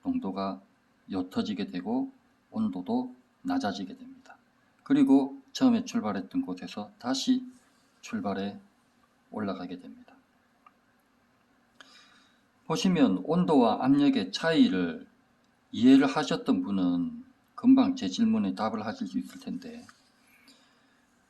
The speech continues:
희액 펌프가 있-, 있습니다. 이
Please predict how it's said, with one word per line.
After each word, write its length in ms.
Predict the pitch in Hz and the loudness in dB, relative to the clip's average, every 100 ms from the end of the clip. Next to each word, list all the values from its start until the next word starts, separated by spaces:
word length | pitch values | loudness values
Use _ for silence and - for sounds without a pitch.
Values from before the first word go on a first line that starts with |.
| _ _ _ _ _ _ _ | _ _ _ _ _ _ _
희액 440 | - - 226 - | 0 6 6 4
펌프가 460 | - 202 196 170 123 | 2 2 2 2 2
있-, 260 | 90 87 - _ _ _ | 2 0 -4 _ _ _
있습니다. 540 | - - 98 - - - _ _ _ _ _ | -8 -4 -4 -4 -10 -16 _ _ _ _ _
이 300 | - 202 208 | -2 0 0